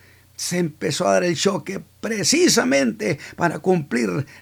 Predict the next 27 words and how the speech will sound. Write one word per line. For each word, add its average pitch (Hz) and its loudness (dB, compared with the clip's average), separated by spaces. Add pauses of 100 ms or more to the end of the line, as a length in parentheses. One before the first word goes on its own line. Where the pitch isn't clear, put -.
(320)
que 180 -4
Jesús 160 0
muriera 180 2
por 170 0
los 165 -2
pecados. 160 -10 (1400)
Y 185 0
él 208 0
es 151 -2
digno 180 0
de 175 2
recibir 180 0
la 180 0
honra 180 0 (180)
y 190 0
la 185 0
gloria 92 2
y 156 -2
la 165 -2
alabanza. 87 -6 (800)
Y 202 -2
le 233 2
diré 240 0 (500)
que 208 -2
de 185 -2
igual 185 -2
manera, 226 -4